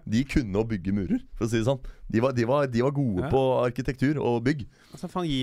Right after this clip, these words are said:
Speaker 2: meg en gaffel og en kniv, altså, så skal jeg faen meg få være, lagd et høl i den muren der på to dager.
Speaker 1: Men du er ikke,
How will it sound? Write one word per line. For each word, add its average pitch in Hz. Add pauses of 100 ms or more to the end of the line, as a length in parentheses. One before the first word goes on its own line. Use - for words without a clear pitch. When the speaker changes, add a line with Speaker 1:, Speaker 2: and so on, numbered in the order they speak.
Speaker 2:
meg 151
en 151
gaffel -
og 151
en 147
kniv, 143
altså, 175
så 156
skal 175
jeg 165
faen 160
meg 139
få 151 (240)
være, 139
lagd 117
et 107
høl 113
i 120
den 123
muren 113
der 110
på 123
to 120
dager. 120
Speaker 1:
Men 151 (120)
du 139
er 131
ikke, 160